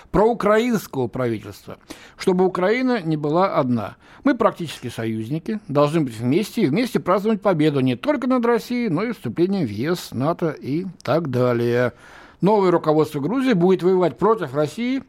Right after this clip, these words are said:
и во всем поддерживать киевский режим. Конец цитаты. Насколько серьезно это заявление и большая ли, так сказать,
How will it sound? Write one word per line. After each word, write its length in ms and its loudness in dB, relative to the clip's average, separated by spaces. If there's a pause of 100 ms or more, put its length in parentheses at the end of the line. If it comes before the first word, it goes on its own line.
и 80 -2
во 120 2
всем 240 0
поддерживать 580 0
киевский 420 -4
режим. 320 -4 (160)
Конец 320 2
цитаты. 540 -8 (420)
Насколько 400 0
серьезно 460 2
это 140 -2
заявление 500 2
и 320 4
большая 500 2
ли, 100 2
так 140 -2
сказать, 340 -2